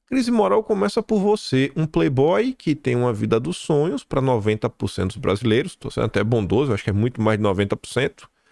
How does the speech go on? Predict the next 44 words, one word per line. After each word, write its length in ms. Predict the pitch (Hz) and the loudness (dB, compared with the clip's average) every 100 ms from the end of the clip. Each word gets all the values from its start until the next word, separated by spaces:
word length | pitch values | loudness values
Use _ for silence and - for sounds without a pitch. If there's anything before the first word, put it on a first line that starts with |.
| _ _ _ | _ _ _
Sua 220 | - 147 | 0 2
irresponsabilidade, 1200 | 135 135 - 120 - 113 101 98 - 113 185 139 | 2 0 -2 -6 -2 -2 0 0 2 2 0 -2
somada 540 | - 107 95 107 117 98 | -2 0 2 2 2 0
à 100 | 101 | 0
de 120 | 98 | -2
tantos 380 | - 90 92 95 | -2 -2 -2 0
outros, 460 | 104 202 - 98 - - | 2 2 0 -4 -6 -14
jogou 300 | - 294 262 | -2 2 2
o 20 | |
Brasil 340 | 214 214 170 165 | 2 0 2 0
no 100 | 165 | 2
buraco. 560 | 160 131 107 - - - _ _ - | 2 2 2 -2 -12 -20 _ _ -6
Nunca 240 | 147 175 | -2 -2
é 40 | 180 | -2
tarde 320 | - 143 147 | 0 -2 -2
pra 160 | 143 | -2
acordar. 560 | 143 175 165 95 87 104 - | 0 0 0 0 0 -2 -8
Seja 220 | - 156 | -4 0
mais 200 | 139 98 | 0 0
responsável 540 | 87 - 104 - 90 92 | -2 -4 -4 -2 0 0
a 40 | |
partir 300 | - 95 - | -2 -6 -2
de 100 | 98 | -2
agora. 440 | 113 87 78 82 - _ - _ _ - | 0 0 0 -2 -8 _ -20 _ _ -2
Olha 160 | 302 | 0
o 40 | 208 | 0
que 120 | 190 | 0
dizia 500 | 160 127 127 123 139 - _ _ _ | 0 2 2 0 -2 -10 _ _ _
o 80 | - | -2
Oscar 380 | 120 - 127 110 | -2 0 -4 -6
Filho 500 | - 107 104 101 117 - _ _ - | -2 0 2 0 -2 -10 _ _ -4
em 120 | 113 | -2
vinte 200 | 127 170 | -2 -4
e 20 | |
sete 240 | - 175 180 | -4 -4 -4
de 60 | |
setembro 720 | - 165 - 123 120 120 123 | -4 -4 -2 -2 0 0 -2
de 160 | 127 127 | 0 -2
dois 200 | 120 113 | -2 0
mil 160 | 107 107 | 0 0
e 60 | |
vinte 240 | 104 107 120 | 0 -2 -2
e 60 | |
dois, 580 | 104 95 87 85 - - | 0 0 0 -4 -12 -20